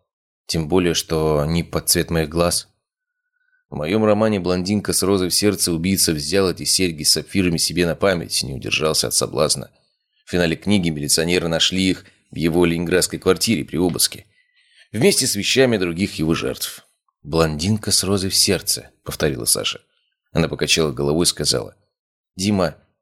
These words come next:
а я ведь точно вчера поняла, о какой розе шла речь в названии твоей книги, когда нашла в своей сумке тот нож, которым ты проткнул шины автомобиля доктора.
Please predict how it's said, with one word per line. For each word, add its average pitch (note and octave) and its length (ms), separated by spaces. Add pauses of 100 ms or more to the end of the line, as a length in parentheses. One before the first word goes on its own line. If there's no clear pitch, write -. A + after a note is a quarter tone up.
(120)
а - 80
я F2+ 140
ведь - 400
точно A2+ 300
вчера F2+ 260
поняла, F2 400
о D#2+ 40
какой E2 300
розе E2+ 420
шла D#2+ 280
речь F#2 220
в - 40
названии E2+ 400
твоей E2+ 220
книги, F#2 420 (480)
когда F2 180
нашла F2 300
в - 60
своей F2 220
сумке F#2 340
тот F2 200
нож, G2+ 200
которым E2+ 340
ты D#2+ 100
проткнул F2 440
шины F2+ 240
автомобиля F2 480
доктора. - 420